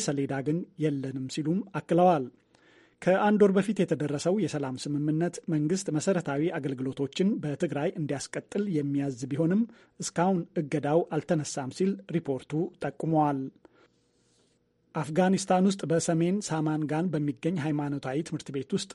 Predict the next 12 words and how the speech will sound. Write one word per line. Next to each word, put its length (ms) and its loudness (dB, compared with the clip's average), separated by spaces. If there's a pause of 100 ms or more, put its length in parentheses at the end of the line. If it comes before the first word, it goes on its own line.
ዛሬ 280 0 (100)
በደረሰ 480 -4
ፍንዳታ 400 -4 (220)
አስራ 220 -4
አምስት 380 0
ተማሪዎች 500 -4
ሲሞቱ 400 -2 (180)
ሃያ 240 0
ሰባት 380 -4
የሚሆኑት 460 -4
ደግሞ 360 0
መቁሰላቸውን 840 0